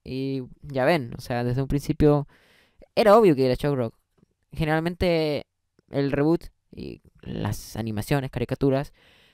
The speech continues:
tienen ciertos errores de vez en cuando. No muy comúnmente, pero es típico. Siempre hay errores de animación. Nada es totalmente perfecto. Y además de ver esta silueta mal hecha de Shock Rock, también podemos ver que Ben no tiene hombro. Ah, no, no se le ve la polera a Ben.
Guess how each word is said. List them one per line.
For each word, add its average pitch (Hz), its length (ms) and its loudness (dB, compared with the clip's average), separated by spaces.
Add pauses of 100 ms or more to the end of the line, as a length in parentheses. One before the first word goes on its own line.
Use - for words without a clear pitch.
(120)
tienen 175 300 -6
ciertos 175 320 -6
errores 151 300 0
de 143 60 -2
vez 131 140 -6
en 127 80 -8
cuando. 123 420 4 (520)
No 196 280 2
muy 214 160 2
comúnmente, 175 540 -4
pero 160 380 4
es - 220 -6
típico. 160 440 -4 (220)
Siempre 151 240 -6
hay 139 80 -2
errores 139 260 0
de 135 60 -4
animación. 127 560 -6 (500)
Nada 143 220 2
es - 60 0
totalmente 135 340 2
perfecto. 160 500 0 (480)
Y 247 160 0
además 220 320 6
de 185 100 -2
ver 175 140 0
esta 175 240 -4
silueta 147 400 2
mal 175 220 2
hecha 175 180 2
de 139 60 4
Shock 151 200 2
Rock, 160 320 0
también 147 280 -2
podemos 151 200 2
ver 170 280 -2
que 139 120 -2
Ben 135 160 0
no 156 120 2
tiene 127 260 -2
hombro. 123 440 -2 (200)
Ah, 90 160 -8
no, 135 220 -2 (100)
no 151 80 0
se 170 140 0
le 151 60 2
ve 139 80 4
la 147 100 4
polera 131 340 2
a 120 40 0
Ben. 131 340 -4